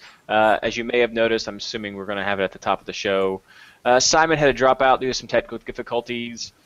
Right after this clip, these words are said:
so we'll just pretend to make picks for him.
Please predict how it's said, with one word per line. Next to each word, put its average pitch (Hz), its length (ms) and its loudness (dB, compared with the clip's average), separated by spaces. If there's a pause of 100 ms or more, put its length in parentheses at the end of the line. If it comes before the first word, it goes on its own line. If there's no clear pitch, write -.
(140)
so 123 260 2
we'll 165 220 0
just 165 280 0
pretend 135 400 -4
to 123 80 -8
make 117 240 -2
picks - 260 -4
for - 320 -10
him. - 220 -12